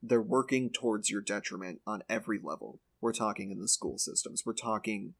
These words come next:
in the restaurants, we're talking societally. The dairy industry is against your best interests, and if we just get, come together,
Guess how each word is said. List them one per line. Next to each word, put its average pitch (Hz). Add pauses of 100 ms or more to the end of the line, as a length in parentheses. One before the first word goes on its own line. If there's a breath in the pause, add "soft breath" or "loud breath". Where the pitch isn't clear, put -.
(240)
in 110
the 98
restaurants, 87
we're 131
talking 139
societally. 104 (480 soft breath)
The -
dairy 127
industry 110
is - (560)
against 117
your 110
best 98
interests, - (760)
and 98 (500)
if -
we 127
just 143
get, 143 (120)
come 135
together, 113